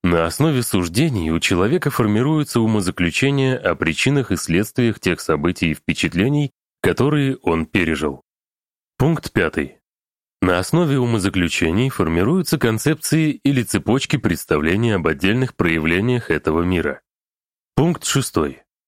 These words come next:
На основе этих концепций формируется целостное представление об устройстве мира, картина мира или мировоззрение.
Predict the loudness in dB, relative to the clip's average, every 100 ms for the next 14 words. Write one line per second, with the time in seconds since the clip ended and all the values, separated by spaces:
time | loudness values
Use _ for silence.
0 | _ _ _ 0 2 2 0 2 2 0
1 | -2 -2 -2 0 -2 0 -2 0 0 0
2 | 0 2 0 -2 -2 0 2 0 0 -2
3 | 0 -2 -2 0 0 2 0 0 0 -2
4 | -2 0 0 0 -2 0 0 -2 -4 -10
5 | _ _ _ -2 -2 0 0 0 2 2
6 | 0 -2 -2 0 2 2 2 0 0 -2
7 | -2 -4 -10